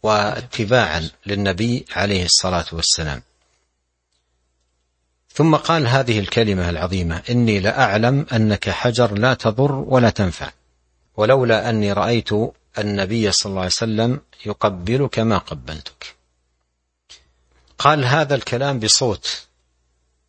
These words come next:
وأسمعه الناس الذين حوله حتى يتناقلوا هذا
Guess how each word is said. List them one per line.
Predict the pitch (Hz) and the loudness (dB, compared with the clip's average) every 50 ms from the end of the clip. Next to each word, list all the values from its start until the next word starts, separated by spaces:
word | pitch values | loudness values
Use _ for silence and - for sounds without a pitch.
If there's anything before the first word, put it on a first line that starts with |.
| _ _ _ _ _ _ _ _ _ _ _ _ _ _ _ _ _ - | _ _ _ _ _ _ _ _ _ _ _ _ _ _ _ _ _ -2
وأسمعه | 110 110 107 107 107 104 104 - - 117 110 - - 143 160 - 147 131 107 110 117 120 120 - - | 2 2 2 2 2 0 -2 -4 -2 2 2 4 4 4 4 4 4 2 0 0 0 -2 -2 -2 -2
الناس | 107 107 110 120 123 113 98 - - - 95 | -2 0 2 4 4 4 4 4 2 2 0
الذين | 90 92 98 92 107 110 104 101 | -4 -6 -4 -2 0 0 0 0
حوله | 92 - - 110 104 98 90 82 76 - - _ _ _ _ _ _ _ _ _ _ _ _ _ _ _ _ _ _ _ | 0 0 0 0 0 0 -2 -4 -6 -8 -14 _ _ _ _ _ _ _ _ _ _ _ _ _ _ _ _ _ _ _
حتى | - - - - _ - 113 113 110 | -16 -14 -14 -6 _ 0 2 2 2
يتناقلوا | 104 - - 110 113 120 120 113 - - 107 101 104 123 135 165 - _ _ _ _ _ _ _ _ _ _ _ _ _ _ _ _ | 0 0 -2 0 0 2 0 0 0 -2 -4 -2 -2 -2 -4 -6 -8 _ _ _ _ _ _ _ _ _ _ _ _ _ _ _ _
هذا | - 110 113 113 101 107 104 101 104 104 | -2 0 0 0 2 2 2 2 0 -2